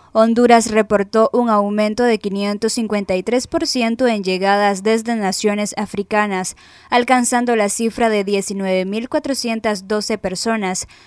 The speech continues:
a través de esta frontera meridional.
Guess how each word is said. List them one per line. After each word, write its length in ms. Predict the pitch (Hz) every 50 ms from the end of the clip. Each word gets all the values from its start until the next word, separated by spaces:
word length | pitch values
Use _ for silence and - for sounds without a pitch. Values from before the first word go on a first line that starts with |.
| - _
a 120 | - 226 214
través 480 | - 233 226 220 233 240 233 226 220
de 220 | 220 214 208 208 208
esta 240 | 208 - - 226
frontera 580 | 220 - 208 196 190 185 - 214 214 220 214 220
meridional. 1120 | 226 233 233 208 202 180 170 190 196 202 202 190 185 180 180 175 175 180 185 185 190 180